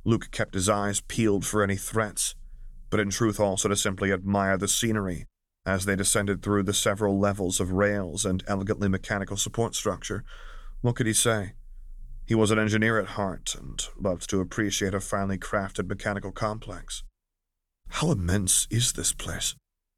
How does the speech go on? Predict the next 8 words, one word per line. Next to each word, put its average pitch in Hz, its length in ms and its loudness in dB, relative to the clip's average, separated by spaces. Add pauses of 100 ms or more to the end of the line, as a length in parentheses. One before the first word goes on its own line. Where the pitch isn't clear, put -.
(100)
Corey 85 280 0
asked 82 240 -2
quietly 85 400 -4
while 85 180 0
looking 87 260 -2
around. 85 440 -2 (440)
"No 104 180 4
idea," 110 500 2